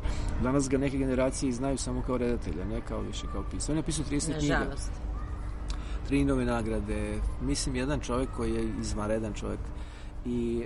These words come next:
Speaker 2: I
Speaker 1: e,
Speaker 2: koji je teško primao ljude u svoj svet, a vas je primio
Speaker 1: Tako je.
Speaker 2: i pisao.
Speaker 1: On je bio vrlo restriktivan u, u, u, u iranju društva, ali meni je zanimljivo zašto njegova književnost nije sada. I onda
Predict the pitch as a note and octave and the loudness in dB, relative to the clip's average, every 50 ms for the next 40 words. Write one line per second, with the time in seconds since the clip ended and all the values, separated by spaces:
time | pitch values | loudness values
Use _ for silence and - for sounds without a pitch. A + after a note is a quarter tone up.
0 | - - - - - G#3+ G#3 - - A3 B3 - - A#3 - G#3 A3 G#3+ G#3+ G#3 | -2 -2 -2 0 2 2 2 4 4 4 4 4 2 0 2 4 4 6 6 6
1 | G3 F#3 E3+ - - F3 F3+ F#3 F#3 F3 F3 E3+ D#3 - - F3 D#3+ - - G3 | 4 4 4 2 0 0 2 2 2 2 2 2 2 2 2 0 0 2 2 0
2 | G3+ G3 G#3+ G3 F#3 G3 F#3+ F#3+ - F#3+ F3 - - F3 F3+ F#3+ G3+ G#3 G#3 G3+ | 2 4 4 4 6 6 4 4 2 0 0 0 2 2 2 4 4 4 6 6
3 | G3+ G3 - F3 G3 - - G3+ G3 - - - D#3 C3+ - F3 E3+ D#3 C#3+ C3 | 4 4 4 2 0 2 4 4 4 4 4 2 0 0 -2 -2 -2 -2 -2 0
4 | D3 D3+ D3 C#3 C3+ C#3+ C#3 B2+ A2+ A2 A2 - - - - A2 G#2 G#2+ G#2+ G#2+ | 2 2 2 2 2 2 2 2 2 0 0 -2 -4 -6 -6 -6 -4 -4 -4 -4
5 | A2 A2 G#2+ A2 A2+ A2 A2 G#2+ A2+ A2 G#2+ G#2+ A2 A#2+ A2+ G#2+ A#2+ A2+ G#2+ G2+ | -4 -4 -4 -4 -4 -4 -2 -2 -2 -2 0 0 0 0 0 2 2 2 2 2
6 | G2+ G2+ G2+ - - E2+ - F2+ A#2 A#2 B2 B2+ A#2 - - - - - - C#3+ | 0 0 -2 -2 -2 -2 0 0 2 4 4 2 2 0 0 -2 -2 0 2 4
7 | D#3+ E3+ D#3 C3+ D3+ D3 D#3 D#3 D#3 C#3 A#2+ C#3 C#3 - - C#3+ C3 C3+ C3+ B2+ | 6 6 6 6 6 4 6 6 6 6 6 6 4 4 4 2 4 4 4 4
8 | A#2+ B2 A#2 G#2 A2+ A2+ A#2 A#2+ A#2+ - - A2 G#2+ G#2+ G#2+ - - - F#2 F2+ | 4 2 0 0 0 0 2 2 0 0 0 0 0 0 2 0 0 0 0 -2
9 | - G2 - - - - - - - - B2+ D3 F#3 G3 G3 F#3 E3+ - - | -2 -2 -4 -4 -4 -6 -4 -4 -2 2 4 4 6 6 8 6 6 6 4